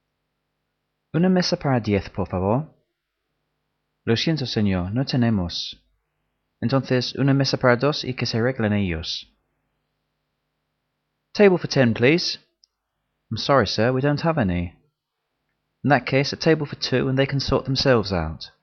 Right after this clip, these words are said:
¿Le importaría apagar el aire acondicionado? No está encendido, señora. Would you mind turning off the air conditioning? It's not on, madam.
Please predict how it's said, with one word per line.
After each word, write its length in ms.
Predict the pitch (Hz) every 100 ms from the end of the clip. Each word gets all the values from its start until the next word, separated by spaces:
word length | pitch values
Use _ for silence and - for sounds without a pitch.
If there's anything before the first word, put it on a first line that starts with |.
| _ _ _ _ _ _ _ _ _ _ _ _ _ _ _ _ _ _ _ _ _ _ _ _ _ _ _ -
¿Le 100 | 127
importaría 520 | 123 170 220 214 185
apagar 420 | - 131 120 110
el 120 | 104
aire 400 | 104 107 107 98
acondicionado? 920 | 95 - 107 101 - 98 87 87 143 - _ _ _ _ _ _ _ _ _ _ _
No 80 | 143
está 180 | 156 123
encendido, 500 | 104 113 131 165 131
señora. 520 | 104 98 87 87 85 - _ _ _ _ _ _ _ _ _ _ _ _ _ _ _ -
Would 120 | 190
you 60 | 233
mind 240 | 190 151
turning 300 | - 135 113
off 100 | 110
the 120 | 113
air 140 | 101 92
conditioning? 640 | 95 87 - 87 95 151 - _ _ _ _ _ _ -
It's 160 | 143
not 200 | 175 165
on, 200 | 185 147
madam. 400 | 98 90 90 87